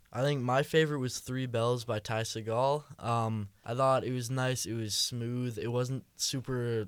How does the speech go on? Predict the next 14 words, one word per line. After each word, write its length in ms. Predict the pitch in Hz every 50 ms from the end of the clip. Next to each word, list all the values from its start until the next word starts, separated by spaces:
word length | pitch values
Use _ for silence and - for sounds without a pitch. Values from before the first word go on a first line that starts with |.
| - - 110
like, 460 | 113 110 104 101 98 - - - -
upbeat. 540 | - 127 127 - - - 123 131 156 160 - -
It 80 | 117
was 220 | 123 120 117 113 -
kinda 400 | - 131 120 117 117 110 107 -
calm 400 | - - 127 117 120 123 123 123
and 160 | 120 110 107 98
chill. 460 | - - 117 110 110 110 110 113 110
It 80 | 98
was, 120 | 92 92 95
like, 160 | 98 98 110
an 100 | 104 98
indie 440 | 85 - 117 120 120 117 117 113 104
kinda 520 | - 117 107 107 104 104 101 98 98 90